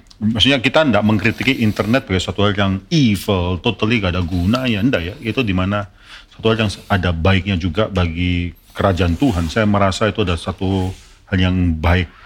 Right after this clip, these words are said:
Cuma kalau akhirnya disalahgunakan di suatu hal yang sangat tidak baik. Dan mereka bukan hanya hidup sejak lahir sudah ada internet, bahkan sekarang bahkan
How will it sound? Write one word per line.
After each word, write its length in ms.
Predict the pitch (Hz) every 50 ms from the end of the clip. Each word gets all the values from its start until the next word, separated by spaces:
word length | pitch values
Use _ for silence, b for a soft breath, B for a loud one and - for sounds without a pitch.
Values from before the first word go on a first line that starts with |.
| B B B B B B -
Cuma 240 | 107 104 113 104
kalau 320 | - 107 101 101 98 - -
akhirnya 240 | - 95 87 90 95
disalahgunakan 880 | 82 87 80 - 87 87 87 80 85 85 82 85 85 - - 113 107
di 80 | 90 85
suatu 240 | - - - 90 87
hal 80 | 85
yang 60 | 80 -
sangat 240 | 87 82 80 - -
tidak 240 | 87 78 80 76
baik. 200 | 78 78 76 - - _ _ b b b b b b b b
Dan 160 | - 92 92
mereka 240 | 110 117 - - 151
bukan 320 | 127 107 90 - 101 95
hanya 320 | 82 104 101 98 98 95 85
hidup 320 | - 104 95 78 - 120 - - - - -
sejak 400 | - - 120 90 87 101 101 98
lahir 400 | 101 95 90 85 82 104 104 98
sudah 480 | - - 107 95 92 90 90 90 90 87 b b b b b b b b -
ada 320 | 110 107 92 85 92 98
internet, 480 | 107 98 92 90 80 117 139 131 101 90 - 90
bahkan 160 | 85 - 113
sekarang 320 | - 113 110 120 117 113
bahkan 400 | 95 87 90 82 - 117 117 110